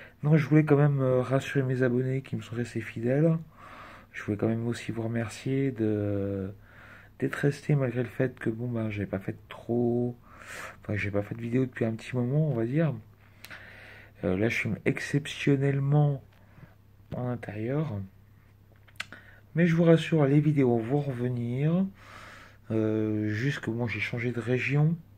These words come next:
Je suis revenu dans ma bonne vieille Franche-Comté. Euh, j'espère, bon, c'est un genre d'appel,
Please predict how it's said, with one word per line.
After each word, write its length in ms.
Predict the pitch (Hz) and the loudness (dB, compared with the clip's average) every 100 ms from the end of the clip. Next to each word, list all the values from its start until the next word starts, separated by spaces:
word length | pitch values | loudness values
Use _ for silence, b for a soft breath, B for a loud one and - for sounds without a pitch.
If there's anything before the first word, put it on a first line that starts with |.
| - - - B B B B B B B - | -20 -20 -20 B B B B B B B -20
Je 80 | - | -12
suis 180 | - - | -6 -4
revenu 540 | 95 98 120 127 127 | -4 -4 -6 -4 -4
dans 140 | 120 113 | -4 -4
ma 320 | 110 107 104 | -2 -2 -4
bonne 320 | 92 107 117 | -4 -4 -4
vieille 180 | 117 117 | -4 -4
Franche-Comté. 1080 | - - 120 - 131 127 151 156 156 160 160 B B B B B B B B - | -4 -6 -6 -6 -6 2 4 4 4 2 -2 B B B B B B B B -6
Euh, 880 | - 101 101 98 101 98 98 101 101 | -2 0 0 0 -2 -2 -4 -4 -4
j'espère, 840 | 98 110 113 - - - 117 117 104 | -4 -4 -6 -8 -14 -6 -4 -2 -4
bon, 240 | 104 104 - - - - _ | -4 -6 -10 -20 -20 -20 _
c'est 240 | - - 110 | -20 -6 -2
un 280 | 101 107 107 | 0 2 0
genre 240 | 104 110 | -2 0
d'appel, 540 | 110 113 143 156 131 | 0 2 4 4 4